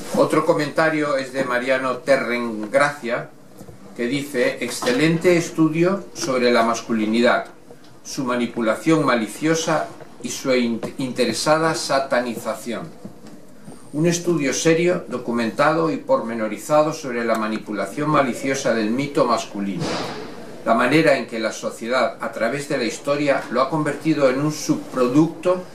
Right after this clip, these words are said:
asumidamente desechable y cómo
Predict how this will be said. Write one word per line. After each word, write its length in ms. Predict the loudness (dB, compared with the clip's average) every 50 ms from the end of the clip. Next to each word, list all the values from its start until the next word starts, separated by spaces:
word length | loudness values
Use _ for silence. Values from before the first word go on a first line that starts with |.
| -20 -20 -20 -18 -16 -6 -2
asumidamente 960 | 0 0 0 0 -2 0 2 6 6 6 6 4 2 0 -2 -2 -2 -4 -4
desechable 840 | -4 -6 -6 -6 -8 -8 -8 -8 -4 0 2 2 2 2 0 -4 -6 -8 -12 -16 -18 -20 -20 -18 -12 -10
y 100 | -10 -8
cómo 460 | -4 -2 0 2 2 2 2 0 -2